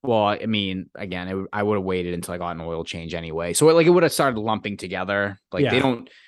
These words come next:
Speaker 1: they're not lawyers. They don't charge you for every minute or every word you speak to them
Speaker 2: <laughs> Right, yeah.
Speaker 1: generally.
Speaker 2: <laughs>
Speaker 1: But they can, like, they definitely can,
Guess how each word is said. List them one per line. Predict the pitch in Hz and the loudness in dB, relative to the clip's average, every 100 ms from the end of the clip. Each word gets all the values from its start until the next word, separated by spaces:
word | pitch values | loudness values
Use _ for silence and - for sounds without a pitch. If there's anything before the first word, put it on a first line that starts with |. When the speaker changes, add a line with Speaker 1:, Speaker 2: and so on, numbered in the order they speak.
| _ _ | _ _
Speaker 1:
they're | 135 | 2
not | 139 104 | 2 2
lawyers. | 101 101 104 113 107 | 0 0 2 0 0
They | 104 | -4
don't | 104 - | -4 -4
charge | 101 98 98 | -4 -4 -4
you | 101 | -4
for | 98 | -2
every | 95 92 92 | -2 -2 -4
minute | 90 92 90 95 | -4 -4 -6 -4
or | 90 90 | -4 -4
every | 90 | -4
word | 87 90 90 87 | -4 -4 -4 -4
you | |
speak | - 87 87 | -8 -8 -8
to | 98 | -4
them | 107 107 - _ | -4 -4 -10 _
Speaker 2:
<laughs> | - | -8
Right, | 151 113 156 - | -4 0 0 2
yeah. | - - 98 | 0 2 2
Speaker 1:
generally. | 147 101 104 104 _ | 2 2 0 -4 _
Speaker 2:
<laughs> | _ 165 - | _ -2 0
Speaker 1:
But | 147 | 2
they | 113 | 2
can, | - 107 127 117 107 110 | 0 -2 0 0 0 -2
like, | 95 | -4
they | 101 101 | -4 -4
definitely | 107 - 92 | -4 -4 -8
can, | 85 90 95 85 85 98 | -8 -10 -10 -10 -10 -12